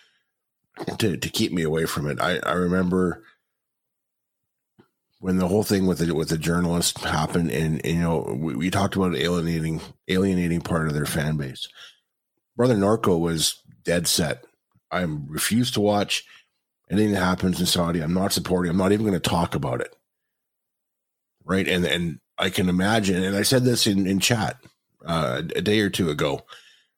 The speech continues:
that that's, they, they run the risk of alienating those people. You, you just kinda repeated it, that there's a huge fan base, there's a huge segment, at least of, in, in my mind, the American population that,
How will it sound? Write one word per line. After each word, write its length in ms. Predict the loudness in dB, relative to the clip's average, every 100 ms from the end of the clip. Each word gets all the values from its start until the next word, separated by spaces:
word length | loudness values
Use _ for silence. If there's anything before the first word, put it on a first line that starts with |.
| _ _ _ _ _ _ _ _
that 120 | 0 2
that's, 340 | 2 0 -4 -10 -14 _
they, 120 | 0 0
they 260 | 0 0
run 220 | 2 2
the 100 | 2
risk 360 | 2 2 2 0
of 300 | -2 -4 -2
alienating 480 | 0 0 0 -2 -2
those 200 | -4 -4
people. 320 | -4 -2 -4
You, 120 | -2
you 200 | -2 -2
just 180 | -2 -2
kinda 240 | -2 -2
repeated 460 | -2 -2 0 0 0
it, 180 | -4 -6 -18 -20 _ _ _
that 380 | -4 -2 -4 -8 _ _ _ _
there's 220 | -4 -2 -2
a 40 |
huge 640 | 0 2 2 2 0 -4 -8 _ _ _ _ _ _ _ _ _ _ _ _
fan 380 | -4 -2 0 0
base, 240 | 0 0
there's 140 | -2 -2
a 40 |
huge 240 | 0 0
segment, 520 | 2 2 2 2 0 -2
at 100 | -2
least 300 | -2 -2 -2
of, 240 | -4 -6
in, 200 | -4 -2
in 100 | -2
my 180 | 0 0
mind, 280 | 0 -2 -2
the 60 |
American 360 | -2 -2 -2 -4
population 720 | -4 -4 -2 0 0 -2 -2
that, 260 | -2 -4